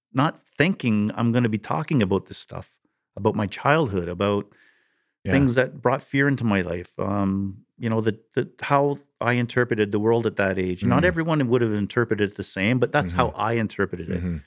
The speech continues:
Speaker 1: that's another thing I had to, uh, understand is that, you know, my mom and dad were absolutely loving, great,
Speaker 2: Mm-hmm.
Speaker 1: phenomenal
Speaker 2: Mm-hmm.
Speaker 1: people. So when people hear that I've had this struggle, they think, "Well,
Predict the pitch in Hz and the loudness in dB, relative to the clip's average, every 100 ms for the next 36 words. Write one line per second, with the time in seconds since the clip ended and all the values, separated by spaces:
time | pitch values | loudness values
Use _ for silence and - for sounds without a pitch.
0 | - 135 - 139 143 135 - 95 98 98 | -2 -2 0 2 2 2 -2 -2 0 2
1 | 104 101 - 104 101 101 _ _ _ _ | 0 -2 -4 -2 -2 -4 _ _ _ _
2 | _ _ 104 98 113 104 - - 123 120 | _ _ -2 0 2 0 0 -2 0 0
3 | 101 95 101 98 - _ - 101 98 98 | 0 0 0 -2 -4 _ -6 -2 -2 -2
4 | - _ _ _ _ - 123 135 131 131 | -8 _ _ _ _ 0 2 4 2 2
5 | 113 107 113 113 104 98 - _ _ 113 | 2 2 0 0 -2 -4 -8 _ _ -4
6 | 123 - 113 110 104 98 101 104 110 107 | -4 -4 -2 -2 -2 -2 0 0 2 0
7 | 104 101 _ - 98 110 101 92 85 - | -2 -6 _ -6 2 4 4 0 -4 -4
8 | 101 101 98 95 95 - 117 - 85 _ | 0 4 4 4 0 -2 -4 -2 -10 _
9 | _ _ _ _ - 117 113 120 - 175 | _ _ _ _ -4 0 4 2 0 -4
10 | 170 135 101 - - 156 147 101 98 - | 2 2 2 0 -2 2 4 2 0 -8
11 | _ - 98 98 98 117 117 101 - - | _ -6 -2 -2 -2 -2 -2 -4 -8 -4
12 | 131 143 107 101 101 _ _ _ _ _ | 0 0 0 -2 -4 _ _ _ _ _
13 | 117 - 120 120 127 127 123 | -6 -2 -4 -2 -2 -2 -4